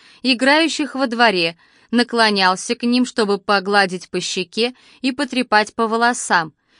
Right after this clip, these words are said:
или ловким ударом подавал мальчишкам мяч, случайно откатившийся ему под ноги. Шикиба наблюдала за Аманулой, чувствуя, как учащённо бьётся сердце, полное желания и сладкой надежды.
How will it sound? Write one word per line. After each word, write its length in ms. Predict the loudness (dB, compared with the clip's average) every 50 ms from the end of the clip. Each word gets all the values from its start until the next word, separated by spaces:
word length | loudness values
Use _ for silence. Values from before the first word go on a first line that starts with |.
| _ _ -4
или 420 | -2 0 2 4 4 2 2 0 -2
ловким 560 | -4 -2 0 0 0 -2 -4 -8 -6 -6 -4
ударом 480 | -4 0 2 2 4 4 2 0 -2 -2
подавал 580 | -2 -2 0 0 2 2 4 2 2 2 0
мальчишкам 960 | -2 -2 -2 -2 -2 -2 -4 -6 -6 -6 -6 -6 -8 -8 -8 -6 -6 -6 -6
мяч, 340 | -4 -2 -2 -4 -4 -8 -14 _ _ -20 _ _
случайно 840 | -12 -8 -4 -4 -4 -4 -2 0 0 2 2 2 2 2 2 2 2
откатившийся 920 | 0 -2 -2 -2 -2 -2 -2 -4 -4 -4 -4 -4 -4 -4 -4 -4 -4 -4
ему 320 | -2 -2 -2 -2 -4 -6
под 360 | -8 _ -4 -2 -2 -2 -2
ноги. 340 | -6 -8 -10 -10 -12 -14 -18 _ _ _ _ _ _ _ _ _
Шикиба 560 | -8 -4 -2 -2 -2 -2 -2 -4 -2 -2 0
наблюдала 640 | 0 0 0 0 0 0 0 2 2 2 2 0 -2
за 240 | 0 0 2 2 2 0
Аманулой, 720 | -2 -4 -4 -4 -6 -6 -6 -4 -4 -2 -2 -4 -4 -6 _ _ _ _ _ _ _
чувствуя, 560 | -4 -2 0 0 0 -2 -4 -2 0 0 0
как 340 | 2 2 0 0 0 -2 -6
учащённо 760 | -8 -6 -4 -4 -4 -4 -4 -2 0 0 2 2 2 2 0
бьётся 480 | 0 0 0 0 -2 -2 -6 -8 -10
сердце, 640 | -10 -8 -2 0 0 0 0 -2 -6 -8 -10 -10 -10 -12 _ _ _ _ _
полное 520 | 0 2 2 4 4 2 2 2 2 0
желания 680 | 0 0 -2 0 2 4 4 2 2 0 -2 -4 -4 -4
и 140 | -6 -8 -10
сладкой 580 | -10 -6 -2 0 0 0 0 -2 -6 -6 -4
надежды. 720 | -2 -2 -4 -4 -4 -4 -2 -2 -4 -4 -8 _ -18 -20